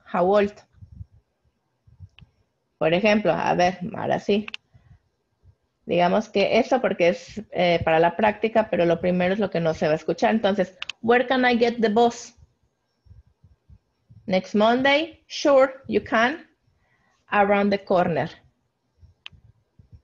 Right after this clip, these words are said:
Entonces, aquí tenemos que saber qué cosa es where.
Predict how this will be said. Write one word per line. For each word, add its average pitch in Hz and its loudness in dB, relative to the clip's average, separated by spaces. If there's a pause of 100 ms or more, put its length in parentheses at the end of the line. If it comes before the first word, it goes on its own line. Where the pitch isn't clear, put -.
(520)
Entonces, 196 -6
aquí 190 -2
tenemos 220 0
que 196 -4
saber 190 -2
qué 190 -4
cosa 190 0
es - -8 (760)
where. 175 0